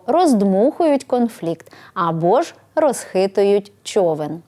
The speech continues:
А є ті, що навпаки конфліктів уникають і ладні краще піти на поступки, обминути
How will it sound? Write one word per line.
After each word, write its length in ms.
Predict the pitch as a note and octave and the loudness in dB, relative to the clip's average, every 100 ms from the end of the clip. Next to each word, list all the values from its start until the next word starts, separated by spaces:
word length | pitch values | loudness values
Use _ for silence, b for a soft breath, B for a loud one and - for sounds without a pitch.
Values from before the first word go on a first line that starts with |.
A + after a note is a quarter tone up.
| B B B B | B B B B
А 140 | F#3 | -4
є 280 | F#3 F#3 F3 | -2 0 -2
ті, 320 | - C4 F4+ | -2 0 0
що 360 | - - C#4+ C#4 | -2 0 0 2
навпаки 760 | A#3+ D#4+ - G#4+ G#4+ G3 F3 E3 - | 0 -2 -2 -6 -4 -2 -2 -4 -6
конфліктів 800 | F#3 F3+ E3+ F3 A#3 C4+ - G#3+ - | -4 -2 -4 -2 -2 0 -2 -2 0
уникають 840 | G#3+ G#3+ G#3 - D#3+ D3+ D3+ - - | 0 0 -2 -6 -6 -4 -6 -8 -4
і 260 | G3+ G#3 - | 0 0 0
ладні 540 | G3+ G#3 B3+ C4 A#3+ | 0 2 0 0 0
краще 480 | A#3 A#3+ B3+ B3 A#3+ | 0 0 -2 -2 -4
піти 360 | A#3 A#3 A#3 A#3 | -2 -4 -2 0
на 160 | G#3+ | 0
поступки, 840 | G3+ - G#3+ G#3 - E3 - - E3 B B - | -4 0 0 0 -4 -10 -8 -8 -8 B B -2
обминути 880 | C4+ F#3+ F#3 F3+ F3 B3+ C4+ E4+ | 0 0 0 -2 0 0 0 -2